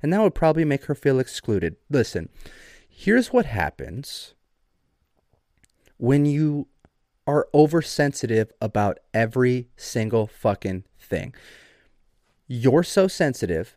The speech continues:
and you're so scared of hurting someone's feelings that an actual decent point, a decent point. Guess what? I was a wrestler. You know what wrestlers had? Weight classes. Guess what? Any fucking sport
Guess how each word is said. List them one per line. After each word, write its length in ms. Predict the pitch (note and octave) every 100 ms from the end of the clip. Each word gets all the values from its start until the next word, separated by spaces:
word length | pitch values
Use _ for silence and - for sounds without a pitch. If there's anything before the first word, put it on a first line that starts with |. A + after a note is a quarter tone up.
| -
and 140 | A#2+ B2
you're 160 | C3+
so 260 | B2+ - C3
scared 420 | - - B2+ A2+
of 120 | - -
hurting 420 | - A#2+ B2+ C3+
someone's 480 | - C3 C3+ C3+ -
feelings 720 | - F#3+ A#2+ - G#2+ B2 - - -
that 120 | E3
an 80 | F#3
actual 520 | G3+ - F#3 E3 A#2+ G2+
decent 500 | C#3 C#3+ - D3+ -
point, 500 | - A2 F3+ C4+ - _ _ _ _ -
a 100 | C3+
decent 600 | A#2 D3 D#3 - E3 -
point. 280 | - A#2 - - _ -
Guess 320 | A2+ C#3 -
what? 340 | C3 G2 - - - -
I 100 | A#2+
was 220 | C#3+ B2+
a 40 | A2+
wrestler. 580 | A2 A#2+ - E2 - -
You 200 | C3+ B2+
know 140 | A#2+
what 200 | A#2+ A#2
wrestlers 420 | A#2 A#2+ - C3
had? 260 | - C3+ C#3+ - -
Weight 280 | - G#2 G2
classes. 640 | - C#2+ C2+ - - - - - - _ _ _ _ -
Guess 300 | C#3 C3 -
what? 280 | C#3 G#2+ - _ _ _
Any 460 | C3+ C3+ D#3 F3 F3+ _
fucking 680 | - - C#3 - D3+ D3+ D3+ _ _ -
sport 600 | - - B2+ D#3 B3